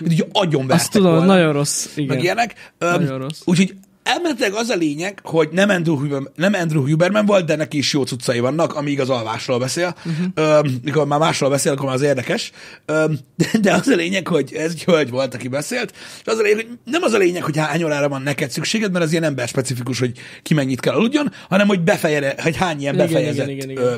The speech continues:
Speaker 1: ö, ö, ciklusod van. És, öm, azért mondják azt, hogy nem annyira jó, tudod, ez a, ö, még tíz percre visszaalszom, meg ilyenek, mert
Speaker 2: Mhm.
Speaker 1: nem tud soha, ö, olyan kielégítő lenni, tudod, mint hogyha mondjuk, mit tudom én, egy órára
Speaker 2: Jó, hát
Speaker 1: aludnál
Speaker 2: persze,
Speaker 1: vissza.
Speaker 2: persze.
Speaker 1: Ö,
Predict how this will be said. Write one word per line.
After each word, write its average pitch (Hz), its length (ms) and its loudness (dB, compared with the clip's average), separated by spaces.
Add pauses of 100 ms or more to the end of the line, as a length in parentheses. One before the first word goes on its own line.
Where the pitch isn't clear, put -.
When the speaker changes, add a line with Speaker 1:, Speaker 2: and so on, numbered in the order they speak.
(200)
Speaker 1:
ö, 127 80 -8
ö, 120 180 -2
ciklusod 123 500 -6
van. 196 280 -4 (540)
És, 143 360 -2
öm, 147 300 0 (720)
azért 139 280 -2
mondják 135 280 -4
azt, 131 160 -4
hogy 135 80 -6
nem 156 160 2
annyira 120 300 -2
jó, 113 260 0
tudod, 117 240 -4
ez 110 140 -4
a, 113 220 -2 (300)
ö, 107 100 -2
még 131 220 0
tíz 131 200 -6
percre 120 340 -4
visszaalszom, 107 760 -4
meg 117 160 -4
ilyenek, 175 280 -2
mert 165 160 4
Speaker 2:
Mhm. 208 100 6 (120)
Speaker 1:
nem 185 180 4
tud 151 160 2
soha, 120 460 0 (380)
ö, 117 160 -6 (180)
olyan 123 200 -2
kielégítő 113 500 -4
lenni, 104 240 -8
tudod, 127 260 0
mint 123 120 -2
hogyha 123 160 -2
mondjuk, 123 200 -2
mit 151 100 0
tudom 123 160 -2
én, 123 60 -4
egy 135 60 0
órára 131 280 0
Speaker 2:
Jó, 185 60 6
hát 160 120 4
Speaker 1:
aludnál 139 240 2
Speaker 2:
persze, 131 320 0
Speaker 1:
vissza. 135 180 0
Speaker 2:
persze. 147 540 -4
Speaker 1:
Ö, 160 200 2